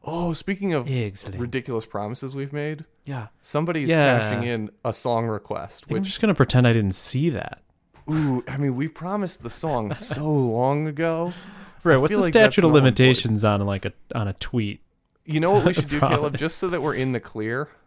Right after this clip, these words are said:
Speaker 2: <laughs>
Speaker 1: Just so that we're in the clear,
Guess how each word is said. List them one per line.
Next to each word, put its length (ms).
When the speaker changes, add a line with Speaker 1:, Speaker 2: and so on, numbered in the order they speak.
Speaker 2:
<laughs> 100
Speaker 1:
Just 220
so 80
that 120
we're 140
in 140
the 80
clear, 600